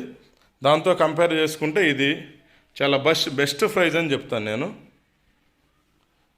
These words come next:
చూడొచ్చు, మీకు ఫర్నిచర్ ఎలా ఏదైతే కనపడుతుందో యాజ్ టీజ్గా ఇలా మొత్తం ఇచ్చేస్తారు, సెమీ ఫర్నిచర్ ఉన్నప్పటికీ. ఇది చూడొచ్చు, మీకు ఇది బాల్కనీ,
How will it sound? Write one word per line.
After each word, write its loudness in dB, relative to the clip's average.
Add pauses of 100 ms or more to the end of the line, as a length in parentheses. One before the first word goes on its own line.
(240)
చూడొచ్చు, -4
మీకు -2
ఫర్నిచర్ 2 (100)
ఎలా 2 (120)
ఏదైతే 2
కనపడుతుందో -4 (100)
యాజ్ 2
టీజ్గా -2 (680)
ఇలా -2 (100)
మొత్తం -2 (100)
ఇచ్చేస్తారు, -2 (720)
సెమీ 0
ఫర్నిచర్ 0
ఉన్నప్పటికీ. -6 (140)
ఇది -10
చూడొచ్చు, 0
మీకు -2
ఇది -6
బాల్కనీ, 2